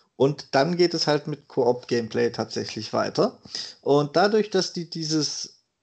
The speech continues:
sehr realistische, filmische A Way Out-Setting verlassen und eher in so ein, naja, Comic, unrealistisch, äh, Fantasy-Ding gehen, sah es im Trailer zumindest so aus, als könnten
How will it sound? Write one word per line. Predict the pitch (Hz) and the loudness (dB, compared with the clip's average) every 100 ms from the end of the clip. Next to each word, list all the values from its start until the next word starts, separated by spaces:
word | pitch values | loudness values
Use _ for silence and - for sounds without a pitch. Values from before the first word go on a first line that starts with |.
| _ _ _ _ _ _ _ | _ _ _ _ _ _ _
sehr | - 131 147 196 190 175 | -16 -4 4 6 6 6
realistische, | 160 165 160 165 - 147 151 | 4 4 4 2 -4 -4 -4
filmische | 135 - 165 170 156 - | -4 0 0 0 -2 0
A | 135 | 2
Way | 139 139 | 2 4
Out-Setting | - 190 170 160 135 | 0 0 -2 -4 -6
verlassen | - 131 135 131 147 | -6 -2 -2 -2 -4
und | 131 123 | -6 0
eher | 135 151 147 | 2 4 2
in | 139 135 | -2 -6
so | 127 131 | -4 -4
ein, | 127 123 127 123 123 123 | -4 -8 -10 -10 -8 -4
naja, | 123 120 123 143 | -2 2 4 4
Comic, | 139 - - 143 139 139 _ | 2 -2 -2 0 -2 -4 _
unrealistisch, | 135 139 139 131 135 - 135 - - | -4 2 4 4 0 0 -2 -2 -4
äh, | 127 | -6
Fantasy-Ding | 117 151 196 175 127 131 - - - 139 135 | 0 2 2 0 -2 -2 -4 -10 -4 -2 -2
gehen, | 127 139 190 220 - - - - _ _ | 0 2 2 -2 -8 -10 -12 -20 _ _
sah | - 143 175 | 2 4 4
es | 170 | 2
im | 143 123 | -2 -6
Trailer | - 151 190 240 240 | -2 4 4 4 0
zumindest | - 190 185 175 | -2 -2 -4 -6
so | - | -4
aus, | 127 143 147 | -2 -2 -4
als | 135 | -8
könnten | - 135 120 | -10 -10 -12